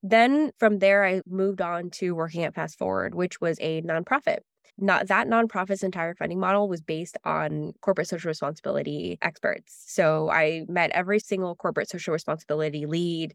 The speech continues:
through that role, just by connecting with them through either the skills-based volunteering program we were doing or through the accelerators we were hosting there. And through there, I was more connected to the traditional C S R and tech roles.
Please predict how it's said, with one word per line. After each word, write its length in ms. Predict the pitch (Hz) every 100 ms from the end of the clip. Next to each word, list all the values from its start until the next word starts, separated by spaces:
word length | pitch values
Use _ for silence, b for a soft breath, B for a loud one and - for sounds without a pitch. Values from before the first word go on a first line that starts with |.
| -
through 220 | 226 220
that 280 | 190 165 -
role, 520 | 165 - 208 277 302 -
just 360 | 170 165 - 160
by 320 | 156 151 156
connecting 360 | 185 147 - 165
with 140 | 160
them 240 | 156 156 156
through 360 | 156 151 151
either 240 | - 156 151
the 60 |
skills-based 440 | 147 233 254 247 226
volunteering 380 | 226 214 214 208
program 260 | 202 196
we 140 | 190 190
were 100 | 185
doing 460 | 190 190 185 185 b b -
or 300 | 190 190 185
through 320 | - 185 170
the 320 | 175 175 165
accelerators 640 | - - 160 165 160 160 156
we 80 |
were 100 | 151
hosting 380 | 151 156 - 160
there. 240 | 147 139 147
And 180 | 175
through 180 | 180 190
there, 520 | 180 202 208 180 170 - b _ -
I 120 | 175
was 140 | 165
more 240 | 170 190 190
connected 500 | 202 160 160 165 151 -
to 240 | 156 156
the 120 | 156
traditional 460 | 151 160 160 165 165
C 140 | 156
S 120 | 156 -
R 120 | -
and 160 | 139
tech 220 | - 147 -
roles. 400 | 247 302 311